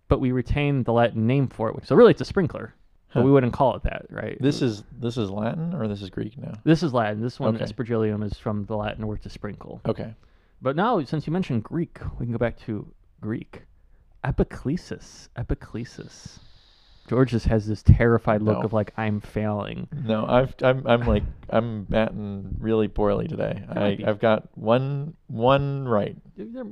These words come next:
Speaker 1: you might get some. Yeah,
Speaker 2: Maybe
Speaker 1: there's a
Speaker 2: two.
Speaker 1: couple I'm hopeful for. So epiclesis is a Greek word meaning invocation.
Speaker 2: Okay.
Speaker 1: And this happens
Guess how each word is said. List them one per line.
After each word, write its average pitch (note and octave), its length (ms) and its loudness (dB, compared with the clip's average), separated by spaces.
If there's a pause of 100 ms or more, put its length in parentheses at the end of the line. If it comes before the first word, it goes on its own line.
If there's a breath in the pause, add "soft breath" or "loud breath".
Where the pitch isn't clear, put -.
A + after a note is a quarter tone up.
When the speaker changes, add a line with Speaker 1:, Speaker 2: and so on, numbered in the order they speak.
Speaker 1:
you B3 100 -14
might C#3 160 -8
get G#2+ 160 -18
some. G#2+ 300 -12
Yeah, A2+ 100 -12
Speaker 2:
Maybe - 160 -6
Speaker 1:
there's - 100 -8
a - 40 -14
Speaker 2:
two. A2 60 -4
Speaker 1:
couple A2+ 200 -2
I'm G#2 80 -4
hopeful G#2+ 300 -12
for. A2 200 -4
So D3 220 4
epiclesis F#3 680 -2
is B2 100 -6
a A#2+ 60 0
Greek C#3 400 -4
word A2 320 -4
meaning A2 320 -2
invocation. A#2+ 880 -6 (420)
Speaker 2:
Okay. G#2 380 -6 (200 soft breath)
Speaker 1:
And B2+ 160 6
this E3+ 180 4
happens A#2 760 0